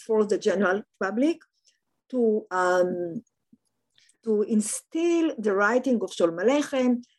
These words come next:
and the man who was, um, was very active was Yehuda Lev Berkovich, who was his son-in-law, and he also translated all his writings in, uh, into Hebrew, and afterwards there were other editions, better translations, but he was the first one.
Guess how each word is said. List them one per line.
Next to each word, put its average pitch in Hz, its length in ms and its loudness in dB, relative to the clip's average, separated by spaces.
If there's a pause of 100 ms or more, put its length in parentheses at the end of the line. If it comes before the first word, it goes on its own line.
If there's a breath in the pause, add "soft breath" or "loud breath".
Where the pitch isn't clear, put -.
(160 soft breath)
and 214 160 0
the 208 140 2
man 254 400 0
who 226 140 -2
was, 208 500 4
um, 160 640 0 (260)
was 202 200 -2
very 185 240 2
active 262 380 -2
was 202 300 2
Yehuda 208 300 2
Lev 175 160 -2
Berkovich, 233 460 0
who 202 100 4
was 175 160 6
his - 180 -8
son-in-law, 226 520 0
and 175 100 -4
he 214 100 -2
also 190 540 0
translated 185 760 -2
all 180 280 2
his 180 380 -4
writings 175 720 0
in, 160 340 2
uh, - 300 -4 (360 soft breath)
into 214 260 -2
Hebrew, 240 500 2
and 196 220 -8
afterwards 208 540 0
there 175 100 -4
were 165 220 0
other 196 200 0
editions, 170 500 -4
better 185 380 4
translations, 170 720 2
but 170 180 -2
he 269 100 -2
was 220 320 0 (320 soft breath)
the 180 80 -4
first 208 380 -2
one. 180 220 0